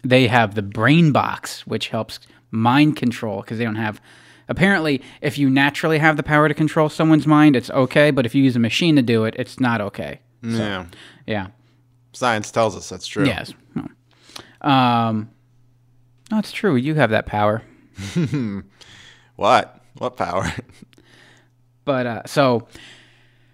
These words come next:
Speaker 1: they decide to weaponize these dinosaurs 'cause
Speaker 2: Of course.
Speaker 1: that's what we do.
Speaker 2: Right.
Speaker 1: Uh, and, uh, m-, the majority of the dinosaurs that were, uh,
Speaker 2: Whoa.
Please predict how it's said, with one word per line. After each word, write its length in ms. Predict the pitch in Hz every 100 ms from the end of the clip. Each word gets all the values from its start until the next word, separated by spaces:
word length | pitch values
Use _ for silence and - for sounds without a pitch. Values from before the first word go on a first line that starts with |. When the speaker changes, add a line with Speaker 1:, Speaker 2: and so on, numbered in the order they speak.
| _ _
Speaker 1:
they 140 | 151
decide 320 | 147 - 165
to 80 | 139
weaponize 580 | 120 208 185 151 123 110
these 160 | 120 113
dinosaurs 640 | 120 117 110 120 123 131
'cause 220 | 135 127
Speaker 2:
Of 0 |
course. 340 | 101 101 - -
Speaker 1:
that's 240 | 120 113
what 200 | 127 123
we 100 | 143
do. 320 | 135 120 139 -
Speaker 2:
Right. 280 | 117 104 90 -
Speaker 1:
Uh, 640 | 139 127 123 123 123 120 -
and, 400 | 139 131 127 123
uh, 160 | 120 113 - - - _
m-, 440 | - - 151 160 160
the 60 |
majority 640 | 160 147 160 165 156 147 147
of 480 | 139 135 123 117 - _ - _
the 120 | 131 123
dinosaurs 880 | 123 120 113 123 117 117 107 - 131 -
that 400 | 135 120 117 -
were, 420 | 131 117 110 104
uh, 340 | 73 101 80 - -
Speaker 2:
Whoa. 420 | 160 139 95